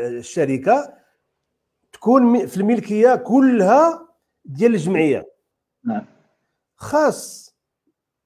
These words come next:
Speaker 1: الكابيتال ديال الشركة أربعة وثلاثين من-، فقط منه تكون الجمعية، وستة وستين في المية اللي، اللي بقات تكون ما بين أيادي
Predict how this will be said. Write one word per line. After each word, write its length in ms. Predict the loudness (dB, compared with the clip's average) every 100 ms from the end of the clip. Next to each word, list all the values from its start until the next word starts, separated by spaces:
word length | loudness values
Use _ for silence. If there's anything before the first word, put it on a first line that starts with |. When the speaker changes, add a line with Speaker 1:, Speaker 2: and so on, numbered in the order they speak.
| _ -12
Speaker 1:
الكابيتال 540 | -4 -4 -4 -2 -2
ديال 280 | 0 0 0
الشركة 1120 | 0 -2 -4 -8 -12 -4 -2 -2 -2 -4 -4 -18 _ _ _ _
أربعة 220 | -4 2 4
وثلاثين 400 | 6 4 2 0
من-، 340 | 0 -4 -6
فقط 640 | -2 -2 2 0 0 -20 _ -18 -16 -18 -20 -16
منه 720 | -6 -2 0 4 4 2 -6 -20
تكون 440 | 0 2 2 0 -8
الجمعية، 680 | -8 -6 -4 -2 -4 -8 -14 _ _ _ _ _ -6
وستة 360 | -6 -2 2
وستين 300 | 2 2 0
في 80 | 0
المية 500 | 0 2 2 2 -2 _ _ _ -8
اللي، 260 | -4 -2
اللي 180 | -2 -4
بقات 540 | -2 0 0 -2 -20 _ _ _ _
تكون 680 | -4 4 6 6 4 -6 -8
ما 180 | -2 -2
بين 460 | 2 2 2 0
أيادي 800 | -4 0 0 0 -4 -8 -8 -8